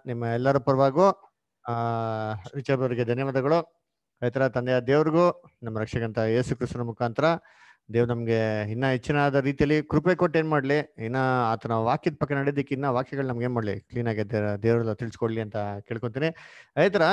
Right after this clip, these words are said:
ಅಲ್ಲಿ Richard Brother ಕೂಡ ಒಂದ್ point ಹೇಳಿದ್ರು, ಎಲ್ಲರ ಮೋಸೆ ಬಂದ್ಬಿಟ್ಟು ಬೇರೆಯವ್ರ ನಿಮಿತ್ತವಾಗಿ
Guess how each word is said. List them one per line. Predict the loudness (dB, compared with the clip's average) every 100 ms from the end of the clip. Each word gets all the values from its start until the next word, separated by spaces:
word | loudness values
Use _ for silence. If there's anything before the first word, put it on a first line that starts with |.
| 2 -4 -20 _ _ _ _ _ _ _ -2
ಅಲ್ಲಿ | 0
Richard | 2 2 4
Brother | 4 2
ಕೂಡ | 2
ಒಂದ್ | 0 0
point | 0 2
ಹೇಳಿದ್ರು, | 4 2 0
ಎಲ್ಲರ | 0 0
ಮೋಸೆ | 2 2 4
ಬಂದ್ಬಿಟ್ಟು | 2 4 4 4 2 -2 -12 _ _ _ _ _ _ _ _ -16
ಬೇರೆಯವ್ರ | 2 4 6 6 4
ನಿಮಿತ್ತವಾಗಿ | 2 0 2 2 4